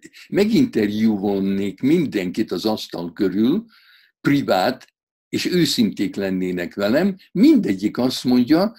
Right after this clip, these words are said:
hogy én nem akarok itt lenni, de nem akarom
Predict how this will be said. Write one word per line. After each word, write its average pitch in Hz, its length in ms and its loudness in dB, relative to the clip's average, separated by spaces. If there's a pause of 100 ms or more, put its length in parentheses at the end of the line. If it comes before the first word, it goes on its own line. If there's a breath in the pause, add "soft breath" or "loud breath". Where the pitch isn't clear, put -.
hogy - 220 -2
én 269 240 4
nem 233 260 6
akarok 90 500 -4
itt 87 180 -6
lenni, 87 640 -2 (1400)
de 113 180 0
nem 214 220 4
akarom 147 720 2